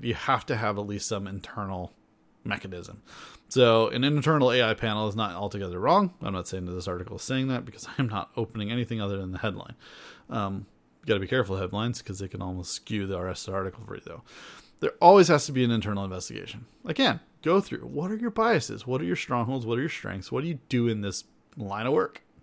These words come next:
Are you weaponizing A I? Oh, God, you know, that's an ethical quandary right there. Um, are we developing algorithms? Are we providing algorithms? Are we simply a mercenary that does whatever our clients ask us to do?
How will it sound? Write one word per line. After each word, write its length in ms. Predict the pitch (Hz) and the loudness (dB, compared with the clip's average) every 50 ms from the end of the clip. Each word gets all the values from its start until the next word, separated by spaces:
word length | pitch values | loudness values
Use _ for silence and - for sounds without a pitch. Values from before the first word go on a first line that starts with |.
| _ - 135 113 | _ -14 -10 -8
Are 300 | 104 101 101 95 92 95 | -6 -4 -2 -2 -2 -2
you 380 | 101 104 107 113 113 117 113 - - - - - - - - - | -4 -4 -4 -4 -4 -4 -6 -10 -14 -18 -18 -18 -18 -16 -4 2
weaponizing 540 | 131 139 131 156 147 147 147 143 135 143 139 | 4 4 4 6 6 6 6 6 6 6 4
A 160 | 139 143 143 151 | 6 6 6 6
I? 300 | 151 135 104 95 98 - - _ - | 6 6 4 2 -2 -10 -16 _ -2
Oh, 200 | 190 190 196 214 | 0 2 2 2
God, 360 | 175 143 123 110 101 95 107 - | 2 2 0 0 -2 -4 -8 -6
you 100 | - 127 | -6 -4
know, 180 | 117 117 120 127 | -2 -2 -2 -2
that's 180 | 117 107 - | -2 -4 -4
an 80 | 113 107 | -6 -6
ethical 400 | 101 92 - 95 - 104 95 85 - | -6 -8 -8 -8 -6 -6 -8 -8 -10
quandary 580 | - - - 104 98 98 98 98 95 95 98 101 | -14 -12 -10 -8 -8 -6 -6 -6 -6 -4 -4 -2
right 260 | 98 95 98 101 98 | -2 -2 -2 -2 -4
there. 260 | - - 110 123 - - - - - - - 156 - - | -2 0 0 0 0 -2 -8 -16 -14 -14 -14 -12 -2 2
Um, 500 | 131 127 127 127 127 123 123 127 127 - | 4 6 6 6 6 4 4 2 -2 -4
are 340 | - 131 123 123 120 123 123 | -2 0 2 4 4 4 4
we 560 | 120 120 123 123 123 127 127 127 127 127 127 | 2 2 2 2 2 2 2 4 2 2 2
developing 680 | 123 160 190 240 240 202 151 139 120 113 107 104 101 98 | 2 4 6 8 8 8 8 6 4 4 4 0 -2 -4
algorithms? 640 | 95 98 104 98 101 101 98 95 98 98 101 104 | -4 -4 -4 -4 -4 -4 -4 -4 -6 -8 -8 -6
Are 300 | 104 98 107 110 110 110 | -6 -4 -2 0 2 2
we 380 | 110 113 113 113 113 113 113 113 | 2 2 0 0 2 2 0 0
providing 460 | 110 160 175 196 208 208 202 156 135 | 2 2 4 6 6 6 6 4 2
algorithms? 600 | 123 107 110 101 98 101 101 95 95 101 101 104 | 2 0 0 -2 -2 -4 -6 -6 -6 -8 -4 -2
Are 140 | 107 120 151 | 0 0 2
we 160 | 160 175 180 175 | 0 0 -2 -4
simply 480 | - - - 156 165 - 160 165 170 | -4 -4 -6 -6 -4 -4 -4 -4 -2
a 60 | 170 | -2
mercenary 720 | 156 151 151 170 190 - - 147 113 104 90 85 85 92 | -2 -2 -2 -2 -2 -2 -4 -6 -6 -6 -6 -8 -10 -10
that 380 | 98 98 98 98 101 - 123 - | -10 -10 -10 -10 -10 -12 -14 -6
does 320 | - 117 107 113 123 101 | -4 -2 0 0 -2 -2
whatever 440 | 101 110 107 101 104 98 101 107 110 | -2 -4 -4 -4 -4 -4 -2 -2 0
our 100 | 110 120 | 0 -2
clients 400 | 113 - - 95 92 95 92 - | -2 -4 -10 -10 -8 -10 -10 -10
ask 280 | - - - - - - | -10 -10 -10 -10 -8 -8
us 160 | 64 - - | -8 -8 -8
to 80 | - 139 | -10 -12
do? 420 | 131 - - - - - - 120 | -10 -6 -2 -2 -2 -2 -4 -8